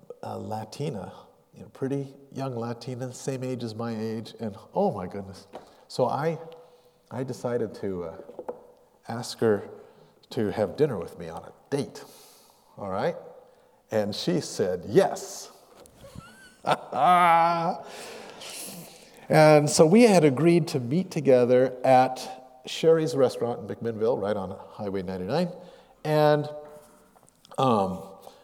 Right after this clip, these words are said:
and there she was at the right time.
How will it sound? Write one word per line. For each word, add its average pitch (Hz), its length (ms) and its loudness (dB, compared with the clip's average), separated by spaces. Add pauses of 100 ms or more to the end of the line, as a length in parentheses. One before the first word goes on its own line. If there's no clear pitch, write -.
(300)
and 113 580 -4
there 110 240 6
she 127 300 -4
was 147 580 -4 (640)
at 117 220 -8
the 110 100 -2
right 120 320 -6
time. 185 360 -4